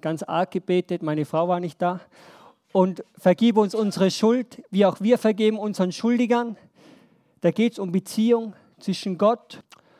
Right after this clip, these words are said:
und dann, "denn dein ist das Reich und die Kraft und die Herrlichkeit in Ewigkeit. Amen." Das habe ich in Klammern gesetzt,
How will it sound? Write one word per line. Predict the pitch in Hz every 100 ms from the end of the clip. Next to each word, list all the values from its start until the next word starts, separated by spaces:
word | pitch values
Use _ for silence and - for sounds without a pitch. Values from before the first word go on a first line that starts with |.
| _ _ _ _ -
und | 165
dann, | 180 196 185
"denn | 185 214 214 196
dein | 175 185 214
ist | 202 -
das | 180 151
Reich | 170 175 202 -
und | - 180
die | 170
Kraft | - 170 185 - - _
und | 180 165
die | 156
Herrlichkeit | 160 180 180 - 170 165
in | 160
Ewigkeit. | 170 170 165 - 151 156 -
Amen." | 143 147 131 120 - _ _ _ _
Das | - -
habe | 196 214
ich |
in | 214
Klammern | 196 202 214 240 233
gesetzt, | 214 233 226 - -